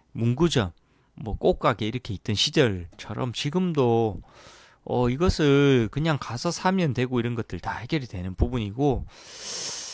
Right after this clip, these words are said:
배달도, 어, 형편이 되는 업체는, 예, 지금도 중국집 중에서 엄청나게 유명한 집은 그 자체 배달부가 우리 철가방이라고 하는 그런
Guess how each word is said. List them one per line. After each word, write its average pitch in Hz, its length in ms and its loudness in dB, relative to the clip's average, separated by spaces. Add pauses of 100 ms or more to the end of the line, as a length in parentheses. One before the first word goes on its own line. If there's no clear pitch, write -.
(180)
배달도, 170 1000 6 (360)
어, 117 220 -6
형편이 196 480 2
되는 139 320 4
업체는, 190 540 2 (340)
예, 90 560 -8
지금도 208 680 4 (400)
중국집 175 580 2
중에서 107 540 -2
엄청나게 135 520 0
유명한 123 420 4
집은 95 440 -6 (260)
그 - 140 -20
자체 202 480 0
배달부가 113 720 2 (400)
우리 113 180 -14
철가방이라고 165 880 2
하는 90 240 -6
그런 90 300 -10